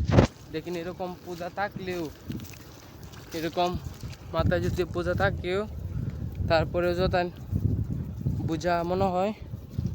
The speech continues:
এর চেয়ে আরও দ্বিগুণ মাথাতে বোঝা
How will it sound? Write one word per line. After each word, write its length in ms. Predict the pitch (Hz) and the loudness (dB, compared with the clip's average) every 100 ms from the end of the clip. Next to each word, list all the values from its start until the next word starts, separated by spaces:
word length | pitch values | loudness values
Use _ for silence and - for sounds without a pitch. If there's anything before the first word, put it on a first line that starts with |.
| - - 143 | 0 4 4
এর 80 | - | 4
চেয়ে 120 | 185 | 4
আরও 120 | 180 180 170 - | 4 2 -2 -4
দ্বিগুণ 380 | - 196 202 185 - - - - - - - - - - - - 143 | 0 2 4 2 0 -4 -4 -6 -6 -10 -10 -10 -12 -16 -18 -4 -2
মাথাতে 360 | 165 165 147 160 147 | 0 -2 0 0 0
বোঝা 180 | 147 | -2